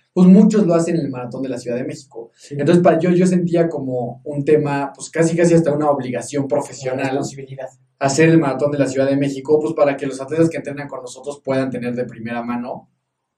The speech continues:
Speaker 1: una, una serie de opiniones y recomendaciones del evento, ¿no? O sea, es muy difícil decir y recomendar de algo que no has recorrido. Entonces, mi intención principal era un tema curricular, de decir, "Güey, pues es un evento que tengo que hacer a fuerza,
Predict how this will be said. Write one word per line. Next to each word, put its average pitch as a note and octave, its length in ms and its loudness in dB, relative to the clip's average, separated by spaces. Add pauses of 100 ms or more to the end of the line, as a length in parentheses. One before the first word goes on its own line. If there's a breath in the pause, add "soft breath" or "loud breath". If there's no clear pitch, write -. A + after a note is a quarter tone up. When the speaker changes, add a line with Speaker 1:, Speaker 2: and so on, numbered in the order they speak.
(300)
Speaker 1:
una, B2+ 680 0
una C#3 180 -4
serie C#3 300 2
de C3 80 4
opiniones C3 500 0
y B2 60 -4
recomendaciones A2+ 800 -4
del A2+ 240 -4
evento, A#2 340 -6
¿no? A#2+ 100 -10
O - 20 -8
sea, B2+ 240 -10 (260 loud breath)
es C#3+ 160 2
muy D3+ 140 2
difícil C#3 580 0
decir C3+ 400 -4
y C#3 60 0
recomendar A#2+ 580 -6
de B2+ 140 0
algo B2+ 400 -4
que A#2 180 -18
no B2 240 -6
has A#2+ 160 -10
recorrido. A#2 460 -10
Entonces, C3 420 -6 (300 loud breath)
mi E3+ 100 4
intención E3+ 400 6
principal F#3 540 0
era D#3+ 180 4
un D3 60 -2
tema D3 240 -4
curricular, D#3 640 -2
de D#3+ 100 -2
decir, C3+ 180 -8
"Güey, D#3 140 -2
pues - 120 -10
es D#3 120 -8
un E3 80 -2
evento C3+ 300 -6
que - 100 -20
tengo C#3 300 -12
que C3+ 80 -8
hacer C3+ 220 -8
a C3 40 -4
fuerza, - 500 -8